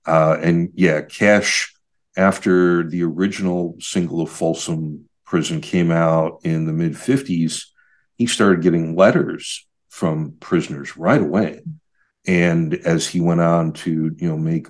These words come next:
other records that appealed to this mindset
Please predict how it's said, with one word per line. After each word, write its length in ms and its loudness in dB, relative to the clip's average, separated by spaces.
other 220 -2
records 520 -4
that 300 -4
appealed 680 0
to 640 -4
this 540 -8
mindset 720 2